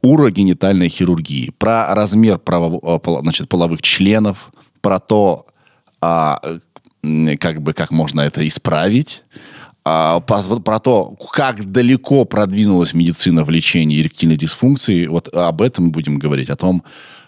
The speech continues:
а, какие частые бывают заболевания, проблемы, на что стоит обратить внимание, мы будем говорить.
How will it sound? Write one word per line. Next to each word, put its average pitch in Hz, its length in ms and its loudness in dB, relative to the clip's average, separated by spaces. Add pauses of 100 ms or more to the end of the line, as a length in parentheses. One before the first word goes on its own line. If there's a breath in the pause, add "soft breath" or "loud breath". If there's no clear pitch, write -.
(100)
а, 85 1000 2
какие 90 260 0
частые 92 380 -2
бывают 87 280 0
заболевания, 87 600 0
проблемы, 87 540 0
на 85 80 -2
что - 180 -8
стоит 82 240 -4
обратить 80 340 -4
внимание, 98 680 4
мы 90 80 -4
будем 76 300 -8
говорить. 71 440 -8